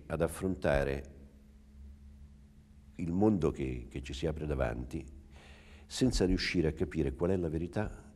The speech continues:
e qual è la menzogna. Facciamo tutti gli sforzi possibili,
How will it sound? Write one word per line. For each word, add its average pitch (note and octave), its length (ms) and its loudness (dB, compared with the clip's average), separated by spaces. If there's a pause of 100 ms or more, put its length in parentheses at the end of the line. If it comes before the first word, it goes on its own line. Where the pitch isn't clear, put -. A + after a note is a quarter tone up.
e D#2+ 100 -10
qual D#2 160 -4
è C#2+ 60 -2
la C2+ 100 -6
menzogna. G#1 580 -10 (1500)
Facciamo F#2 400 6
tutti D#2+ 240 0
gli D2+ 40 2
sforzi D2+ 340 0
possibili, C#2 600 0